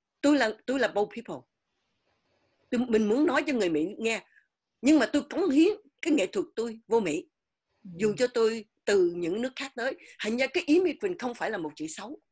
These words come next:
Speaker 1: Tôi muốn cho họ biết là tôi cũng cống hiến cũng như những người khác. À, mà immigrant á, nói thẳng là ở Mỹ có immigrant từ mấy trăm năm nay rồi. Nhưng mà mỗi lần mà có một lớp người mới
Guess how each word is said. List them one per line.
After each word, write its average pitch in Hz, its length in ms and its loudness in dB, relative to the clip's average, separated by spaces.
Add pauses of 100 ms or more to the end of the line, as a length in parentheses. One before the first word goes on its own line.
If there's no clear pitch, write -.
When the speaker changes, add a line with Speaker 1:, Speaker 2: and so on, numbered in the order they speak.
Speaker 1:
Tôi 233 100 -6
muốn 269 260 -4
cho 240 120 -6
họ 160 160 -14
biết 190 200 -8 (420)
là 170 160 -4
tôi 285 240 2
cũng 175 240 -4
cống 320 180 -4
hiến 302 200 -2
cũng 208 180 -2
như 254 100 -2
những 196 160 -6
người 208 140 -10
khác. 285 220 -12 (500)
À, 175 140 -8 (380)
mà 190 160 -2
immigrant 254 540 -2
á, 190 120 -6 (100)
nói 233 160 -6
thẳng 202 300 -10
là 160 200 -8 (540)
ở 185 100 -6
Mỹ 180 200 -4
có 226 320 -6
immigrant 240 460 -2
từ 156 140 -6 (440)
mấy 214 160 -4
trăm 202 200 -8
năm 180 140 -8
nay 165 160 -10
rồi. 135 180 -14 (360)
Nhưng 240 220 -2
mà 180 120 0
mỗi 165 300 -2
lần 185 240 -2
mà 147 80 -4
có 220 180 -6
một 190 260 -6
lớp 208 200 -2
người 175 160 -4
mới 160 260 -4